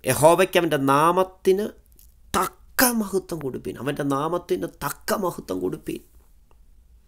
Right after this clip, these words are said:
ദാവീദ് ആവർത്തിച്ച് പറയുന്ന ഒരു കാര്യമാണ്. ഇരുപത്തൊമ്പതാം സങ്കീർത്തനത്തിൻ്റെ ഒന്നാം വാക്യം, "യഹോവയ്ക്ക് കൊടുപ്പീൻ, യഹോവയ്ക്ക് മഹത്വവും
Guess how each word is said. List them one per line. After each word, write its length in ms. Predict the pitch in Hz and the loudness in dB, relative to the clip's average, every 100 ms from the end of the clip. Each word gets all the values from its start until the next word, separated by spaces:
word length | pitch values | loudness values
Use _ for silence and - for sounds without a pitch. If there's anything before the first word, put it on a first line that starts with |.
| - _ - | -20 _ -8
ദാവീദ് 360 | 104 131 143 | 0 0 0
ആവർത്തിച്ച് 540 | 147 175 190 - 185 175 | 0 0 0 0 0 0
പറയുന്ന 360 | 160 156 156 | -4 -6 -6
ഒരു 120 | 147 131 | -6 -4
കാര്യമാണ്. 460 | 120 117 101 - - - - - - | -6 -8 -12 -16 -20 -20 -20 -18 2
ഇരുപത്തൊമ്പതാം 440 | 131 147 160 170 | 4 4 4 2
സങ്കീർത്തനത്തിൻ്റെ 680 | 175 170 196 202 196 208 196 | 2 0 -2 -2 -2 -2 -2
ഒന്നാം 220 | 185 190 | -2 -2
വാക്യം, 300 | 151 113 113 - - - - - - - | -4 -4 -6 -6 -14 -20 -20 -20 -20 -18
"യഹോവയ്ക്ക് 380 | - - 185 220 | -6 2 2 2
കൊടുപ്പീൻ, 560 | 247 214 214 285 277 185 | 8 8 8 2 2 2
യഹോവയ്ക്ക് 440 | 156 - - - 185 | -2 -2 -4 -2 0
മഹത്വവും 640 | 139 143 220 - 262 285 | 0 -2 -6 -4 -4 -2